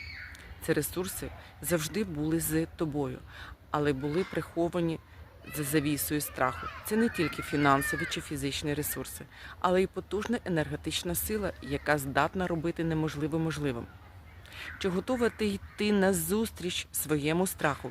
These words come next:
щоб знайти свою силу? У наступному пості я дам тобі практику, яка допоможе зробити цей перший крок.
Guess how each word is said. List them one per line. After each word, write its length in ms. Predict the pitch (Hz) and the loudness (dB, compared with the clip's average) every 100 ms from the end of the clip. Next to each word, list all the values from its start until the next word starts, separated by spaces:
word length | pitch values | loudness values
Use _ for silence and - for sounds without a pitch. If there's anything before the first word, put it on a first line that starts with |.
| - | -8
щоб 200 | - 135 | -6 -2
знайти 340 | 139 135 165 | 0 0 0
свою 360 | 180 - 165 165 | -2 -2 -2 0
силу? 360 | - 170 131 - - - - - - - - - - - - - - - - - | 0 0 0 -4 -14 -18 -20 -20 -20 -20 -20 -20 -20 -20 -18 -18 -16 -18 -14 -2
У 60 | 165 | 2
наступному 680 | 160 160 - 226 190 160 151 | 2 2 -4 -2 0 2 2
пості 540 | 160 156 - 214 285 - - | -2 -4 -4 -4 -6 -10 -2
я 140 | 156 | 2
дам 260 | 143 156 185 | 4 4 4
тобі 360 | 180 147 180 190 - | -2 0 -2 -2 -2
практику, 600 | 170 147 - 156 - 214 - - - | 2 2 0 -8 -6 -10 -10 -16 -10
яка 460 | 139 156 - 165 190 | 4 4 4 2 4
допоможе 680 | 170 - 160 156 180 185 - | 4 2 2 4 2 2 -2
зробити 580 | 160 151 147 139 180 185 | -2 0 0 2 0 -2
цей 260 | 165 160 151 - | -2 0 -2 -2
перший 420 | - 147 156 - - | 2 2 2 -2 -4
крок. 340 | - 127 - | 0 0 -2